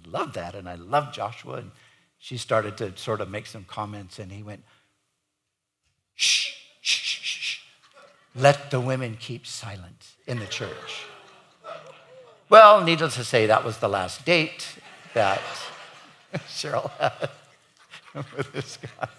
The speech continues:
But see, that, that's an example of where this, this teaching has trickled down to, <laughs> you know, a, a personal Bible study with a couple of people.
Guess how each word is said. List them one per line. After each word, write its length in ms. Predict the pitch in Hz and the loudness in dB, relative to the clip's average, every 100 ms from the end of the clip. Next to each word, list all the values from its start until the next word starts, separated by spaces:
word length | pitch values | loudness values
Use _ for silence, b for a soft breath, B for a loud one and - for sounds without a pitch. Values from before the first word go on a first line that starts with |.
| 143 - _ _ _ _ _ _ _ _ _ _ _ _ _ _ _ _ _ B B B B B B _ | -20 -20 _ _ _ _ _ _ _ _ _ _ _ _ _ _ _ _ _ B B B B B B _
But 200 | 151 202 | 4 4
see, 240 | 175 214 240 | 6 4 8
that, 280 | 196 175 - - - - _ _ _ _ - | 8 8 6 -6 -20 -20 _ _ _ _ -6
that's 180 | 170 | 2
an 120 | 208 160 | 4 4
example 560 | 139 135 180 240 160 | 4 6 6 6 4
of 120 | 123 | 4
where 160 | 135 143 | 4 2
this, 300 | 143 127 - - | 2 -2 -6 -8
this 200 | 143 143 | -6 -6
teaching 440 | - 196 - 135 | -6 -8 -6 -6
has 220 | 139 127 135 | -2 -4 -6
trickled 380 | - 170 147 131 | -12 -6 -4 0
down 320 | 127 160 127 120 143 | 2 2 -2 -6 -6
to, 320 | 127 120 123 - - - | -4 -4 -8 -14 -18 -10
<laughs> 220 | 139 - | -10 -10
you 160 | 143 143 | -6 -2
know, 240 | 127 113 B B B | -2 -2 B B B
a, 80 | - | -2
a 260 | 113 120 - - _ _ _ - _ - | -2 -2 -8 -20 _ _ _ -20 _ -10
personal 320 | 127 131 110 | -6 -4 0
Bible 260 | 117 143 | 2 2
study 260 | 151 117 107 | -2 -8 -10
with 180 | 110 107 | -14 -12
a 40 | |
couple 300 | 110 113 107 | -6 -6 -6
of 220 | 95 104 _ _ _ _ _ _ _ _ _ _ _ _ - | -8 -10 _ _ _ _ _ _ _ _ _ _ _ _ -14
people. 240 | 117 - | -14 -14